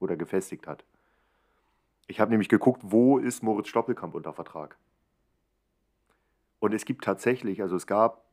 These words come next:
tatsächlich am Wochenende oder vor ein paar Tagen auf einer Fanseite des M S V Duisburg auf Facebook eine irre Spekulation um eine Rückkehr von Stoppelkamp zu Duisburg.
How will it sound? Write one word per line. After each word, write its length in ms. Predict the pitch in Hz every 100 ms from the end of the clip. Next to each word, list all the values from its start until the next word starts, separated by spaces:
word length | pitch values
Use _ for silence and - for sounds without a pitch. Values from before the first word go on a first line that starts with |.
| -
tatsächlich 520 | 98 - 120 117 107
am 120 | 101
Wochenende 480 | 101 110 101 101 107
oder 200 | 101 87
vor 160 | - 87
ein 40 |
paar 100 | 95
Tagen 420 | 101 101 101 127 _ _ _ _ _ _ _ -
auf 140 | 104
einer 200 | 101 98
Fanseite 960 | 87 - 120 127 95 101 95 104 107 104
des 240 | 101 92
M 140 | - 95
S 80 | -
V 120 | 90
Duisburg 420 | 98 123 95 95
auf 420 | 87 87 - - -
Facebook 560 | - 117 - 95 104 _ _ _ - -
eine 300 | 98 92 95
irre 240 | 110 110
Spekulation 960 | - 104 - 98 92 - 98 101 104 110
um 200 | 95 90
eine 320 | 95 95 92
Rückkehr 460 | 90 120 123 95 92
von 180 | 92 85
Stoppelkamp 800 | 101 95 98 - 92 90 85
zu 720 | - - 95 92 90 87 87 82
Duisburg. 500 | 110 - 71 64